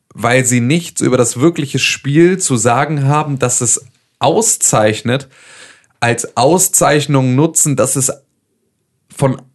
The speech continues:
dass sie sich von allem haben inspirieren lassen, was normalerweise in meiner Wahrnehmung, ähm, liebe Game Developer, die zuhören, korrigiert mich, wenn ich falsch liege, aber,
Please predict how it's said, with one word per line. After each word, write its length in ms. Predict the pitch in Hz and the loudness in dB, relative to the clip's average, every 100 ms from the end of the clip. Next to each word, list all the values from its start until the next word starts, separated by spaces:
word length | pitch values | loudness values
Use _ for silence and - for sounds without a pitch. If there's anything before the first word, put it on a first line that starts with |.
| _ | _
dass 220 | - 139 | -2 0
sie 60 | 131 | 0
sich 140 | 135 | 0
von 140 | 147 | -2
allem 360 | 131 135 147 139 | 0 0 2 2
haben 200 | 139 127 | 2 0
inspirieren 580 | 139 - 139 123 147 147 | -2 -2 -2 0 2 2
lassen, 360 | 123 104 - 107 | 0 0 -2 -2
was 180 | 117 | 0
normalerweise 840 | 139 123 123 160 185 165 156 156 147 | 0 -2 0 -2 0 0 0 0 -2
in 180 | 120 | -4
meiner 460 | 117 117 123 110 98 | -2 -2 0 -2 0
Wahrnehmung, 800 | 117 151 147 135 135 139 143 - | -2 0 0 -2 0 0 -2 -4
ähm, 480 | - 113 110 60 - | -2 -2 -4 -8 -10
liebe 260 | 110 117 113 | -6 -4 -4
Game 220 | 113 127 | -2 -2
Developer, 380 | 127 117 120 123 | 0 0 0 -2
die 160 | 110 101 | -6 -4
zuhören, 680 | - 160 156 120 110 104 104 | -2 0 0 2 0 -2 -8
korrigiert 340 | 110 107 127 | -8 -4 -4
mich, 120 | 107 | -4
wenn 80 | 107 | -6
ich 120 | 101 | -6
falsch 340 | - 127 131 - | -4 -4 -4 -6
liege, 280 | 107 98 | -4 -4
aber, 260 | - 104 104 | -2 -2 -4